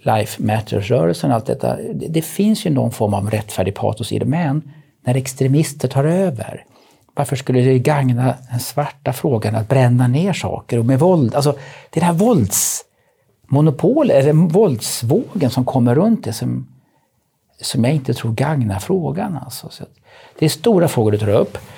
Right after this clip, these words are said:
Eh, och, och, eh, jag tror att vi behöver, vi tror ju på bön, vi behöver be för det. Vi också funderar på att vi inte bär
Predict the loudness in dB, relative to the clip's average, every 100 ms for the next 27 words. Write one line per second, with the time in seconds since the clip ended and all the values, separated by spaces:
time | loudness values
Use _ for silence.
0 | -20 -14 0 0 2 2 2 0 -2 -2
1 | 2 4 2 -2 -14 _ _ _ _ -2
2 | -2 0 0 2 2 0 -2 -6 -2 0
3 | 0 -2 -4 -2 -2 -2 -2 -4 -6 -6
4 | -2 0 0 -2 0 0 0 -2 -4 -4
5 | -2 -2 -2 -4 -4 -2 2 2 0 -4
6 | -2 -2 -2 -2 -2 -2 0 -2 -2 0
7 | 0